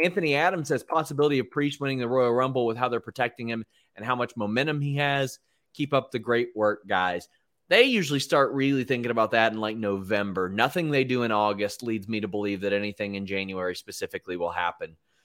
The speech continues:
So, uh, I'm not, I, I hope it happens. I think Damian Priest can do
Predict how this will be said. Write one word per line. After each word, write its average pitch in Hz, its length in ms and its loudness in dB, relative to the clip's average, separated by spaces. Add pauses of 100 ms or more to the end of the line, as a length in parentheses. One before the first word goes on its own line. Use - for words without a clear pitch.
(140)
So, 92 340 4
uh, 87 300 4
I'm 123 180 2
not, 110 300 -2 (520)
I, 104 240 0
I 95 120 0
hope 131 300 -2
it 214 60 2
happens. 147 480 2
I - 120 -2
think 104 240 -10
Damian 107 340 -2
Priest 113 320 -4
can 98 140 -8
do 98 280 -4